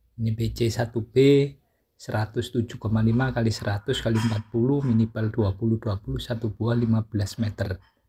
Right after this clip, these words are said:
Ada P C dua, tujuh lima kali seratus dua puluh kali empat puluh, mini pel dua puluh dua puluh, dua buah lima belas meter.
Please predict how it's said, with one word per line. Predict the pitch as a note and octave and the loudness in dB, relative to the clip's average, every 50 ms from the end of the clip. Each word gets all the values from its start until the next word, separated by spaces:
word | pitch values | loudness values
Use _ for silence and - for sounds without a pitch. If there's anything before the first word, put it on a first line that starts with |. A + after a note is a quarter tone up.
| _ _ _ _ _ _ | _ _ _ _ _ _
Ada | - A2+ A2 - G#2+ G2+ | -12 -10 -4 -2 -2 -2
P | - A2 | -2 -4
C | G#2+ - A#2+ A2+ - | 0 0 0 0 2
dua, | - G#2 A2+ B2+ C#3 C#3 C#3 C#3 C3 | 2 4 4 6 6 6 6 4 2
tujuh | C3 - A#2+ A#2 - - A#2 G#2+ G#2+ G#2+ G#2+ G#2+ | 2 0 -2 -2 2 2 4 4 4 4 4 4
lima | A2 A2 A2 A#2+ A#2+ A2+ | 4 4 4 2 0 0
kali | - G#2+ G#2+ A2 A2 | -2 -2 -2 -2 -2
seratus | - - G#2 G#2 - A2+ - - | -2 -6 -6 -4 -4 -6 -4 -2
dua | A#2 G2+ G2 | -2 -2 -2
puluh | - - B2+ B2+ C3+ D3 | -4 -4 -4 -4 -4 -4
kali | D3 - A2+ A2 A2+ | -4 -2 0 0 0
empat | G#2+ A2 A2 G#2+ A2 - - | 0 0 0 -2 -4 -2 -2
puluh, | A2 A2 A2+ C3 D3+ E3+ - - - - - - - - _ _ - _ _ _ _ _ _ _ _ | 0 2 2 2 0 -2 -6 -14 -20 -20 -20 -20 -20 -20 _ _ -20 _ _ _ _ _ _ _ _
mini | - A2 A2 A2+ A2+ | 0 4 6 6 4
pel | A2+ - A#2 A2+ A2 | 4 4 2 2 4
dua | A#2+ A2 G2 G2+ - | 4 2 2 4 2
puluh | A#2 A2 A2 | 2 2 2
dua | A2 - G#2+ G2 G#2 | 2 2 2 2 2
puluh, | - A#2 C3 C#3+ C#3+ C#3+ | 0 0 0 0 -2 4
dua | - A#2 G#2 G2 G2+ | 6 6 6 6 4
buah | - A#2+ A#2+ B2 A#2 | 4 6 8 8 8
lima | B2 B2 A#2 A2 A2+ A2 | 6 4 0 0 -2 -2
belas | - - G#2 G2 F#2 - - - | -2 0 0 2 2 0 -2 -2
meter. | A2+ G#2 G2+ - G#2+ G2 F#2+ F#2+ - | -2 -2 -2 -2 -4 -4 -4 -6 -8